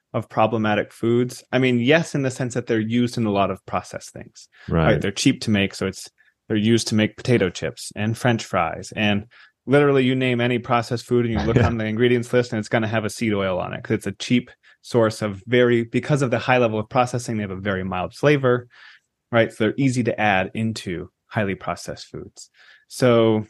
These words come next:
Speaker 1: from that standpoint, you know, they're not ideal. Um, but from an individual food perspective, yeah, I wouldn't encourage large consumption, but I wouldn't be frightened of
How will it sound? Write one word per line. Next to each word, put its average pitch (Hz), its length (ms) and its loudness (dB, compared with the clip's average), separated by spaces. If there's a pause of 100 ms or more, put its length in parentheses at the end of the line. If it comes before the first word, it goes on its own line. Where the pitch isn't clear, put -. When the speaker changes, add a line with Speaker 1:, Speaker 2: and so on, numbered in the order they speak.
(1300)
Speaker 1:
from 120 140 2
that 127 220 4
standpoint, 104 760 -4 (840)
you 117 80 -4
know, 95 160 -2
they're 110 200 2
not 101 300 0
ideal. 101 580 -2 (240)
Um, 104 440 0 (340)
but 123 200 0
from 120 180 0
an 110 240 -2
individual 123 800 2
food 123 400 -2
perspective, 131 760 -4 (2000)
yeah, 185 280 -6 (100)
I 156 80 2
wouldn't 156 360 2 (560)
encourage 120 540 2
large 107 360 2
consumption, 143 760 -4
but 120 100 -2
I 120 60 6
wouldn't 120 340 0
be 98 160 -4
frightened - 600 -8
of - 140 -18